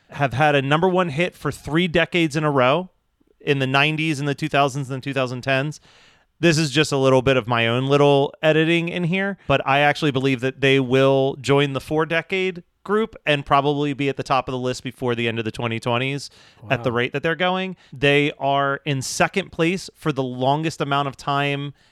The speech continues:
Speaker 1: at number one, with eighty-two weeks that they've had songs in the number one slot on this,
Speaker 2: Wow.
Speaker 1: uh, chart.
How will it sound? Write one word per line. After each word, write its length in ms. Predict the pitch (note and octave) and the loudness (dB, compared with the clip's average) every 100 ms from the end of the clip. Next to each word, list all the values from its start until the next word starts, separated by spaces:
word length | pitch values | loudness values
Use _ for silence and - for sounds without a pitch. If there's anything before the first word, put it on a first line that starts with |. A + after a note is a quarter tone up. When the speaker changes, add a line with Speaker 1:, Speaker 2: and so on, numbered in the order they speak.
| _ - | _ -2
Speaker 1:
at 200 | C3+ D#3 | -2 0
number 280 | D3 C#3+ | -2 0
one, 260 | C3+ B2+ C#3 | -2 0 -2
with 160 | B2 - | -4 -4
eighty-two 480 | D3+ D3 D3+ - E3 | -2 0 -2 0 0
weeks 380 | C3 C3+ A2+ - | 2 0 -2 -8
that 160 | C3+ A#2+ | -6 -4
they've 160 | B2 A2 | -4 -2
had 200 | A#2+ A2 | -4 -2
songs 540 | C3+ B2 A#2 A#2 A2 | -2 -2 -2 -6 -8
in 180 | C#3+ B2 | -8 -6
the 80 | A#2 | -6
number 240 | A2+ A2+ | -4 -4
one 200 | A2 A2 | -2 -4
slot 420 | G#2+ A#2 A2+ G#2 - | -4 0 0 -2 -6
on 240 | C#3 A2+ A2 | -4 -2 0
this, 320 | A2 G#2+ F2+ | -4 -4 -12
Speaker 2:
Wow. 100 | F2+ | -10
Speaker 1:
uh, 180 | A#2+ A2 | -8 -6
chart. 360 | G#2 A#2 G2 | -6 -6 -6